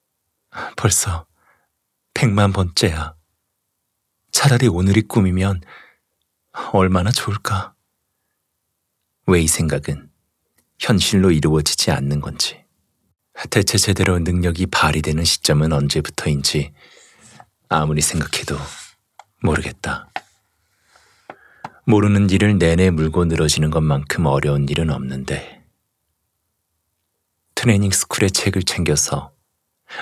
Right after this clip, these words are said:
마을 밖으로 나왔어야 하는데, 몇 번째인지도 모르게 다시 태어난 첫날, 눈을 뜬 소녀는 천천히 침대에서 일어나 따뜻한 물을 끓이기 위해 주전자를 집어든다.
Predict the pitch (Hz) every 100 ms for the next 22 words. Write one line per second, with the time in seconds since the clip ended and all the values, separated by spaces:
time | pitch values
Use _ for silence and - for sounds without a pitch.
0 | - 82 76 76 76 - 87 76 71 73
1 | - 76 67 73 73 - - - _ _
2 | _ _ _ _ _ _ _ _ _ _
3 | _ _ _ 104 98 107 110 104 98 104
4 | 101 85 87 90 - 78 - 80 - 80
5 | 78 76 - 98 78 65 - _ _ _
6 | _ _ _ _ _ 95 85 82 78 82
7 | 78 - 76 71 78 71 73 _ _ _
8 | _ _ - - - - 101 95 92 92
9 | - - 85 82 80 92 76 73 69 67
10 | 65 - _ _ _ - 85 - - 80
11 | 76 76 73 - 73 69 69 67 - -
12 | 67 - _ _ _ _ _ _ - -
13 | 78 76 76 85 - 78 73 69 67 65